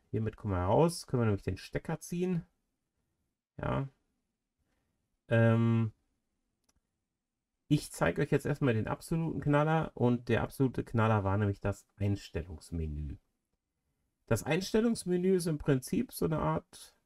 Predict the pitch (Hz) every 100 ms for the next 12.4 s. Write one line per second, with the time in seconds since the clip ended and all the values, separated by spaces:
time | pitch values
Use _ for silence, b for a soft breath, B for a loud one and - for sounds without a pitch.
0 | _ _ _ _ - 156 147 135 - 104
1 | 82 - - - - _ _ _ _ _
2 | _ _ _ _ _ _ _ _ _ _
3 | _ _ _ _ _ _ - 151 - 175
4 | 170 170 160 - - 107 110 117 110 104
5 | 113 107 107 107 101 - 107 101 - 95
6 | 98 95 98 - - - 170 226 208 101
7 | 80 69 _ _ _ _ _ _ _ _
8 | _ _ _ _ _ _ - 101 98 104
9 | 110 107 - 101 98 104 101 - 101 101
10 | 98 104 - 98 - 95 95 - 98 98
11 | 104 104 104 110 95 95 95 95 - -
12 | 107 110 85 85